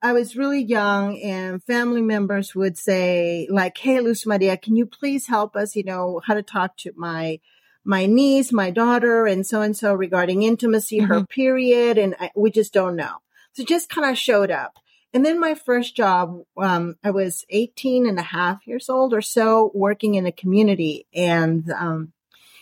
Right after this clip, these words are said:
Speaker 1: and it was in a Latino community, and they said, "You know, we need someone to bring sex education to the community. Can you do that?"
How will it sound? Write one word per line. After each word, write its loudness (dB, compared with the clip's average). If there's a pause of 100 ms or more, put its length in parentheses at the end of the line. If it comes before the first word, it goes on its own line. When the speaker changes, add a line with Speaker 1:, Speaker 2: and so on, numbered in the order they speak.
Speaker 1:
and 4
it 6
was 2
in 2
a 4
Latino 2
community, 0
and 2
they 4
said, 0
"You 0
know, 2
we 4
need 2
someone 0
to -2
bring 2
sex -4
education -2
to -8
the -4
community. -2
Can 8
you 8
do 4
that?" 0